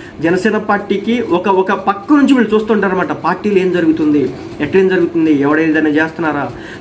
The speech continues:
so ఈ పార్టీ మీద ఎవ-, ఎవడైనా ఏగ, ఏగ వాళ్ళ కానీ వాళ్ళకి తెలిసిపోతూ ఉంటుంది. ఆ, so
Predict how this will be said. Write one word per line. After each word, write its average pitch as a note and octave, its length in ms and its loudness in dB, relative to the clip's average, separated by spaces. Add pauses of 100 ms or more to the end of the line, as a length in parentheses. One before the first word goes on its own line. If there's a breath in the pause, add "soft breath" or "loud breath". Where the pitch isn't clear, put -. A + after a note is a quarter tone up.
so G3 80 6
ఈ F#3+ 100 2
పార్టీ F3 340 -2
మీద F#3+ 200 2
ఎవ-, E3+ 180 2
ఎవడైనా D#3+ 320 2
ఏగ, F3+ 440 6 (380)
ఏగ A3 340 2
వాళ్ళ A3+ 400 2
కానీ A#3 200 2
వాళ్ళకి G#3 280 2
తెలిసిపోతూ G3 460 0
ఉంటుంది. C3 200 -4
ఆ, F#3+ 180 0 (120)
so C4 100 2